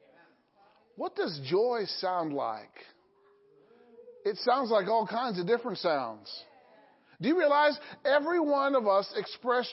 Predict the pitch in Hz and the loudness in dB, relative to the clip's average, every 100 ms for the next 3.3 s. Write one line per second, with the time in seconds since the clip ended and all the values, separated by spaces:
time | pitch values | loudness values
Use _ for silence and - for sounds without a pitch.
0 | 165 208 220 196 175 160 202 202 196 147 | -2 0 4 4 2 2 -2 -2 -6 -6
1 | 120 110 _ _ _ _ _ _ _ _ | -6 -8 _ _ _ _ _ _ _ _
2 | _ _ _ _ 180 214 240 240 180 226 | _ _ _ _ -2 -2 0 -2 0 -4
3 | 247 131 | -4 -8